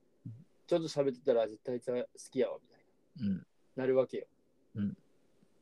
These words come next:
Speaker 1: 都会はそんなことないんやろなってい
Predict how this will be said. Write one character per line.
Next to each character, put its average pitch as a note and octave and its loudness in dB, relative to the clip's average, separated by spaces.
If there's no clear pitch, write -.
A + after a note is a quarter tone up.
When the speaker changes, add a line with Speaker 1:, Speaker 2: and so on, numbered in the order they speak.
Speaker 1:
都 B2+ -8
会 A#2+ 0
は A2+ 2
そ - -10
ん C3+ -2
な C3 0
こ B2+ -4
と B2+ -4
な A2+ -2
い A2+ -4
ん A#2 -4
や A2 0
ろ G#2 -10
な - -20
っ - -20
て - -20
い - -20